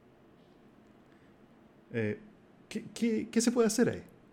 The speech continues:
Ejercicio práctico, kasher javeru nimtza leyadoi. Cuando tienes a tu prójimo al lado tuyo, istakel beinei rujoi al penimiusoi. Trata de enfocarte,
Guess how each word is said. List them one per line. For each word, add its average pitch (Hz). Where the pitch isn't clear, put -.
Ejercicio 120
práctico, -
kasher 120
javeru 131
nimtza 127
leyadoi. 123
Cuando 165
tienes 120
a 117
tu 127
prójimo 107
al 104
lado 107
tuyo, 101
istakel 147
beinei 127
rujoi 120
al 123
penimiusoi. 113
Trata 240
de 208
enfocarte, 127